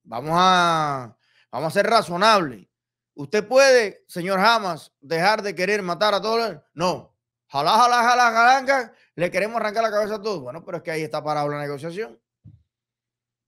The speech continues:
En ese punto está parada la historia de la humanidad. Israel no quiere que lo maten, los otros lo quieren matar. ¿Qué hacemos?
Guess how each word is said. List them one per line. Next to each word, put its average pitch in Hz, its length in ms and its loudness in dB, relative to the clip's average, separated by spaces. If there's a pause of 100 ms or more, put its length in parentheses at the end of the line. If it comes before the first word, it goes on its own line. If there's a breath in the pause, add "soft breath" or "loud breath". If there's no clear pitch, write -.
(460)
En 208 180 4
ese 262 280 0
punto 269 280 -6
está 254 200 -2
parada 262 220 2
la 247 80 2
historia 247 280 2
de 247 40 2
la 233 60 -2
humanidad. 180 460 -6 (2000)
Israel 165 320 2
no 156 120 -10
quiere 175 180 -4
que 247 60 -2
lo 277 80 0
maten, 285 400 -2
los 160 180 -6
otros 233 200 -4
lo 247 80 -2
quieren 196 180 -6
matar. 135 320 -10
¿Qué 185 100 -2
hacemos? 185 400 -6